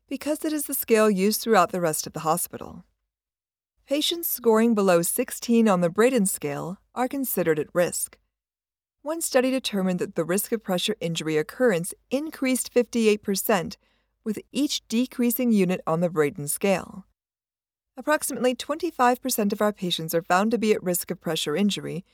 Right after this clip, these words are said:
before undergoing an operative or other invasive procedure. The preoperative nurses treat compromised skin prophylactically by applying a five-layer soft silicone-bordered foam dressing to skin abnormalities,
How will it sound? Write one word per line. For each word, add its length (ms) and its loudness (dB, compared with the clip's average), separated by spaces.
before 560 2
undergoing 540 4
an 100 -2
operative 480 0
or 140 2
other 260 2
invasive 500 0
procedure. 640 -4
The 80 -8
preoperative 760 0
nurses 380 0
treat 240 -4
compromised 600 0
skin 400 -4
prophylactically 920 -2
by 80 2
applying 480 2
a 80 2
five-layer 640 4
soft 360 0
silicone-bordered 1000 0
foam 260 2
dressing 440 -2
to 100 -4
skin 380 -2
abnormalities, 880 -2